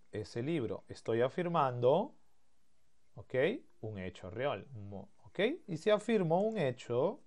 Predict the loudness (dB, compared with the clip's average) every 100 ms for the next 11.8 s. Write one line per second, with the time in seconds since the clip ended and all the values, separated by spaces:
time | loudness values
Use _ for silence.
0 | -20 -20 -20 -20 -20 -20 -20 -16 -16 -2
1 | 0 0 2 4 4 6 6 4 0 -16
2 | -20 -20 -20 -20 -20 -20 -20 -20 -20 -20
3 | -20 -20 -20 -20 -14 -10 -2 2 2 2
4 | -2 -10 -4 -2 2 4 4 2 0 0
5 | -2 -2 -2 -4 0 2 2 -2 -8 -10
6 | -10 -6 -6 -6 -10 -10 -14 -16 -16 -20
7 | -20 -20 -20 -6 -4 -4 -8 -8 -10 -8
8 | -10 -10 -6 -6 -6 -8 -10 -10 -14 -16
9 | -18 -16 -16 -14 -16 -16 -12 -14 -14 -18
10 | -18 -20 -20 -20 -20 -20 -20 -20 -20 -20
11 | -20 -12 4 4 6 0 -4